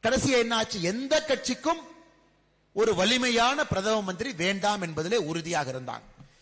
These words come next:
ஏன்னா, வலிமையான ஒரு பிரதம மந்திரி வந்து உட்கார்ந்துட்டா, இவர்கள் கொள்ளையடிப்பதற்கு அந்த பிரதம மந்திரி அனுமதி தரமாட்டாங்க. அதனால் எல்லா கட்சிகளும் ஒரு விதத்துல ஒற்றுமையில் எப்படி இருந்தாங்கன்னா,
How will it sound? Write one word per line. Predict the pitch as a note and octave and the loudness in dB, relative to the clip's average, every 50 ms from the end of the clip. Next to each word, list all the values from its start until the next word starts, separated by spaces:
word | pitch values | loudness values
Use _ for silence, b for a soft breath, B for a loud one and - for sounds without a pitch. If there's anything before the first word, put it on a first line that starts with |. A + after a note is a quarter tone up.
| b b b | b b b
ஏன்னா, | G3 A3+ A3+ | 0 0 2
வலிமையான | F3+ F3 G3+ B3 C4 C#4 C4+ C4 C4+ D4 D#4 D4+ | 2 2 2 2 2 2 2 2 2 4 4 4
ஒரு | C#4 B3 - | 2 2 2
பிரதம | - G#3 G#3+ B3 B3 A#3 | 0 0 2 2 2 2
மந்திரி | A3 A3 G3 G3 G3+ | 0 -2 -2 -2 -2
வந்து | G3 G3+ G#3 G3+ | -2 -2 -2 -4
உட்கார்ந்துட்டா, | - - G3+ F#3+ F3+ F#3+ - - G3 D#3 B2+ C3 E3 F#3+ - _ _ b b b b b b b b b | -2 -2 -4 -4 -4 -6 -8 -6 -4 -4 -4 -4 -8 -14 -20 _ _ b b b b b b b b b
இவர்கள் | D#3+ G#3+ A#3+ C4 C4 B3+ B3+ A#3+ - | -4 0 2 2 2 2 2 0 2
கொள்ளையடிப்பதற்கு | - A#3 C4 D4 D4+ D4+ C#4 B3 A#3+ - - A3 G#3 G#3 G#3 G#3 - C4 | 2 2 4 4 4 4 4 2 2 0 -2 -2 -2 -2 -4 -6 -4 -4
அந்த | D4 C4 A3+ G3 - | -4 -4 -4 -4 -4
பிரதம | - G3 G3 A3+ A#3 A#3 | -4 -4 -4 -4 -4 -4
மந்திரி | G#3+ F#3 F3 E3+ G#3+ B3 | -4 -6 -6 -6 -4 -4
அனுமதி | E3 E3 F3+ F#3 F#3 F3 - - | -4 -4 -6 -8 -10 -10 -8 -6
தரமாட்டாங்க. | C#3 D3+ D3+ D3 C3 - B2+ B2 - - - - - - b b b b b b b b | -6 -4 -4 -4 -6 -8 -8 -12 -14 -16 -20 -20 -20 -20 b b b b b b b b
அதனால் | - G#3+ D4 D#4 C#4+ A#3 | -2 0 2 2 2 2
எல்லா | G#3 A3+ C4 C#4+ D#4+ D#4+ D#4+ E4 | 2 2 2 2 4 4 4 4
கட்சிகளும் | D#4+ D#4+ D4 - - D4 C4+ C#4+ D4+ E4+ D#4+ | 4 2 0 2 2 2 2 2 2 2 4
ஒரு | C#4 B3+ A#3+ | 4 2 4
விதத்துல | A#3 A#3+ B3 C4+ C4+ - C#4+ B3+ | 2 2 2 2 2 2 2 4
ஒற்றுமையில் | G#3 G#3+ - - C#4 C4+ C4+ B3+ A#3+ D4+ | 4 2 2 2 0 2 2 2 2 2
எப்படி | - A#3 A3 G#3 | 0 0 0 0
இருந்தாங்கன்னா, | G3 G3 G3 G3 F#3+ G3+ A3 C4+ C4+ G3+ C#3+ B2 | -2 -2 -2 -2 -4 -4 -4 -4 -4 -4 -4 -6